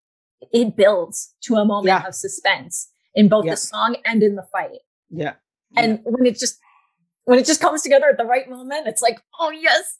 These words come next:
Speaker 1: this is what I love." <laughs>
Speaker 2: Yeah, right? And, and, and,
Speaker 1: Perfect.
Speaker 2: and just, and just Vanessa Hudgens' scary, wide-eye, deadpan, ventriloquist smile.
Speaker 1: So good.
Speaker 2: It's so good.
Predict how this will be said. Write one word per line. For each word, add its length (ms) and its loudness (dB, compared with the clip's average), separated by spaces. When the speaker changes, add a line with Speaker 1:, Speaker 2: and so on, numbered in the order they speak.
Speaker 1:
this 160 0
is 160 -8
what 140 2
I 120 4
love." 240 -10
<laughs> 20 -6
Speaker 2:
Yeah, 300 2
right? 360 2
And, 260 2
and, 120 -8
and, 240 -8
Speaker 1:
Perfect. 760 0
Speaker 2:
and 180 -2
just, 200 -2
and 80 -4
just 180 -6
Vanessa 320 -2
Hudgens' 480 -4
scary, 680 0
wide-eye, 960 -4
deadpan, 600 0
ventriloquist 760 -6
smile. 540 -2
Speaker 1:
So 440 4
good. 260 4
Speaker 2:
It's 280 -12
so 680 2
good. 680 -2